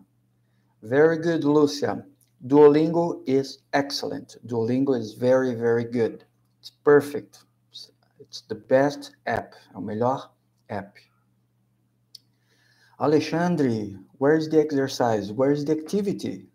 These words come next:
Cadê o exercício? Eu tenho que fazer, cara. <laughs> Hello, Marcos. Tem que fazer, hein?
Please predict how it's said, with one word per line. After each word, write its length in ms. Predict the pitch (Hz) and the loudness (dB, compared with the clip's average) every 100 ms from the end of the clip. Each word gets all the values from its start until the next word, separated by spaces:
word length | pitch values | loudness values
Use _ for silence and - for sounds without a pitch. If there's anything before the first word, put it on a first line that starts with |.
| _ - | _ -12
Cadê 180 | 127 | -4
o 40 | 139 | -2
exercício? 560 | 160 160 - 175 - | -2 -4 -6 -8 -8
Eu 60 | - | -8
tenho 140 | 143 | -4
que 80 | 139 | -4
fazer, 380 | - 165 147 165 | -4 -4 -2 -4
cara. 420 | 165 208 - - - _ _ - | -2 -4 -4 -6 -14 _ _ -18
<laughs> 500 | - - 143 - 139 - _ _ _ _ _ _ _ _ - | -16 -12 -12 -8 -10 -10 _ _ _ _ _ _ _ _ -6
Hello, 160 | 127 131 | -2 0
Marcos. 800 | 131 127 117 131 110 - - _ _ _ _ _ _ _ _ _ _ _ _ _ | 0 -2 -4 -6 -8 -8 -20 _ _ _ _ _ _ _ _ _ _ _ _ _
Tem 100 | - | -12
que 60 | 117 | -6
fazer, 340 | - 147 147 | -2 2 4
hein? 300 | 123 117 120 | 2 0 -6